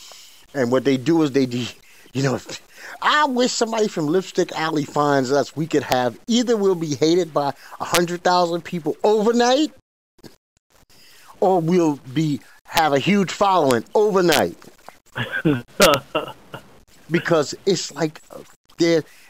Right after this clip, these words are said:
Speaker 1: all the women are hanging out there. You know.
Speaker 2: Do they still have, like, Tupperware parties,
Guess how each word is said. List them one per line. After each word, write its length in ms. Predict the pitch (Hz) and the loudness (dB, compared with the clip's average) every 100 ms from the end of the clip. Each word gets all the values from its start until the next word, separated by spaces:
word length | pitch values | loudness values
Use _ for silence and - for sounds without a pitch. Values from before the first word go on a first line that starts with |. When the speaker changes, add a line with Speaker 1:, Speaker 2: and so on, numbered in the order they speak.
| _ - | _ -2
Speaker 1:
all 320 | 156 175 175 | 2 4 2
the 140 | 170 | 2
women 400 | 156 160 165 170 | 2 2 2 2
are 80 | 160 | 2
hanging 400 | 143 170 170 165 | 2 2 2 2
out 320 | 185 190 165 | 2 2 0
there. 320 | 156 127 90 65 _ _ _ - - - - - - - _ - _ - - _ _ - | 2 2 0 -4 _ _ _ -20 -20 -20 -20 -20 -20 -20 _ -20 _ -20 -20 _ _ -2
You 120 | 165 | 2
know. 280 | 135 139 113 - - - _ _ _ _ - _ _ _ | 4 2 -2 -12 -20 -20 _ _ _ _ -20 _ _ _
Speaker 2:
Do 80 | 156 | 2
they 160 | 165 220 | 4 6
still 160 | - 311 | 6 8
have, 200 | 247 226 | 8 8
like, 260 | 190 165 - - - - - - - - - | 6 6 0 -20 -20 -20 -20 -20 -20 -14 0
Tupperware 540 | 202 214 208 214 208 | 2 4 8 8 8
parties, 560 | - 185 190 196 196 | 4 6 6 6 2